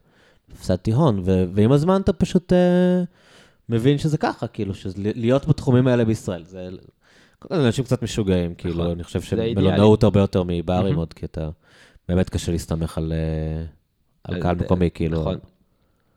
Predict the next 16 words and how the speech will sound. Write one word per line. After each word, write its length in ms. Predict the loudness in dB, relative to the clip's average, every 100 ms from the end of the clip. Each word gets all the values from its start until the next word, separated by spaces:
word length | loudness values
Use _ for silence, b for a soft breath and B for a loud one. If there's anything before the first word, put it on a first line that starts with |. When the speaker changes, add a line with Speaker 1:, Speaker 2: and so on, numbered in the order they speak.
| _ -20 b b b b
Speaker 2:
אז, 400 | -6 -6 -6 -16 -20 _
אז, 300 | -6 -6 -4
ואז, 320 | 0 0 0 2
אה, 200 | 4 2
באלפיים 400 | 2 -2 0 -2
ושמונה, 400 | -2 -2 -2 0 -2
ואחרי 220 | -2 -2
זה 80 | -2
אלפיים 320 | -2 -2 -2
ועשר, 220 | -4 -2
היה 100 | -4
איזה 180 | -2 -4
מבצע 360 | -4 -6 -6
קטן, 440 | -4 -4 -2 0 0
עוד 200 | 0 -2
פעם, 300 | 0 -2 -2